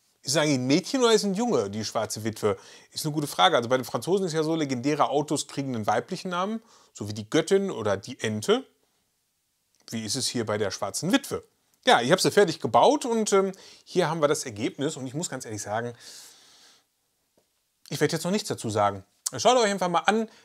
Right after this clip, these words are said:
wie der Bau weitergegangen ist und, äh, schaut dann das Fazit an. Und ich spiele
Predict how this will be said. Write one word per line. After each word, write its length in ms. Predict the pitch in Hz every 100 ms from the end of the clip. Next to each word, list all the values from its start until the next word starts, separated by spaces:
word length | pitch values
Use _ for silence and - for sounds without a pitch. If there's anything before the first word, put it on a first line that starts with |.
| -
wie 460 | 135 123 175 208 160
der 140 | 147
Bau 340 | 127 151 160
weitergegangen 680 | 139 175 190 180 175 185 185
ist 300 | 180 185 -
und, 360 | - 151 147 165
äh, 220 | 147 156 _ -
schaut 220 | 165 156
dann 160 | 151
das 140 | 123 -
Fazit 440 | - - - 120
an. 220 | 113 147 - - - _ _ _ _ _ _ _ _ _ _ _ _ _ _ _ -
Und 180 | 180
ich 140 | 202 -
spiele 460 | - - 196 190